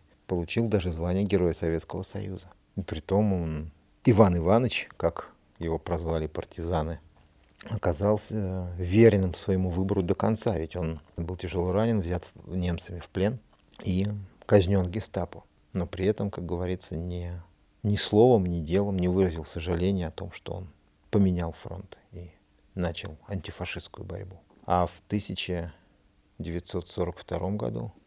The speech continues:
в Орловской, тогда ныне Брянской области, в поселке Сеща,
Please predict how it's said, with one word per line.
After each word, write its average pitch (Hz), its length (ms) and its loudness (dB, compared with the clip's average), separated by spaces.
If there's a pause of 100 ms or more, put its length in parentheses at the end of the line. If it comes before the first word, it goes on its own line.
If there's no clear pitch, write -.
(380)
в 95 220 0
Орловской, 92 800 -2 (440)
тогда 90 540 -8
ныне 90 260 -4
Брянской 95 520 -4
области, 104 320 -4
в - 60 -18
поселке - 520 -6
Сеща, - 640 -6